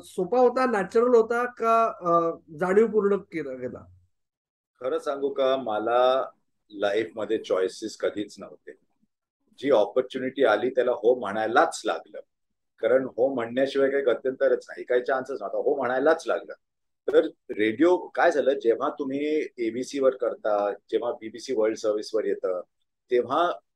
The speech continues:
Speaker 2: वेगळ्या तऱ्हेची लोक ऐकतात. तर जेव्हा पहिल्यांदा टीडब्ल्यूआय आले भारतात, जेव्हा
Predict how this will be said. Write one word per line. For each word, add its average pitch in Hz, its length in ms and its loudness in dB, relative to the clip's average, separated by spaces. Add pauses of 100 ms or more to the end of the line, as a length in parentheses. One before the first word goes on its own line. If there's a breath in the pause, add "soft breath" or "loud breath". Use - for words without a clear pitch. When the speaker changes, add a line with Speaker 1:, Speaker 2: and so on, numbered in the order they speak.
(120)
Speaker 2:
वेगळ्या 117 380 4
तऱ्हेची 156 400 4
लोक 139 220 2
ऐकतात. 95 520 -4 (440)
तर 156 60 2 (100)
जेव्हा 117 240 0
पहिल्यांदा 139 580 0
टीडब्ल्यूआय 135 720 2
आले 101 420 -2
भारतात, 90 540 -2 (560)
जेव्हा 117 560 2